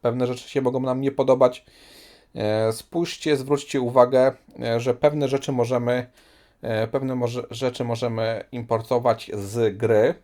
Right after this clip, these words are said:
jak gdyby, e, z gry, e, do naszych modeli, które, e, budujemy.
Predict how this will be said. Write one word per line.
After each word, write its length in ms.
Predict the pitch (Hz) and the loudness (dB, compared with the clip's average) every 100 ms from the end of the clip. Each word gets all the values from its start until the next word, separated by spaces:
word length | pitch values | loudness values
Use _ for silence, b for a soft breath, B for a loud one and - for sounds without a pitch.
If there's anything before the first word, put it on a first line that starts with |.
| _ - | _ -10
jak 240 | 92 87 | -8 -8
gdyby, 500 | 98 90 87 98 143 170 _ _ _ b b b b - | -6 -4 2 2 2 -2 _ _ _ b b b b -12
e, 640 | 101 104 101 101 104 101 98 | -6 -2 0 -2 -4 -8 -10
z 200 | 110 - | -12 -16
gry, 560 | 104 104 107 113 147 165 - - | -2 2 4 4 2 -2 -16 -12
e, 380 | 104 104 107 107 | -6 -4 -4 -6
do 460 | 110 110 110 143 - _ - | -6 4 6 4 0 _ -6
naszych 360 | 107 110 117 | -4 -4 -8
modeli, 640 | 110 98 95 95 98 98 - | -8 0 2 2 -2 -6 -10
które, 380 | - - 92 92 | -12 -4 0 2
e, 500 | 95 82 92 92 101 | 0 -4 -6 -4 -4
budujemy. 640 | 101 113 107 101 87 82 | -4 -6 -2 2 2 0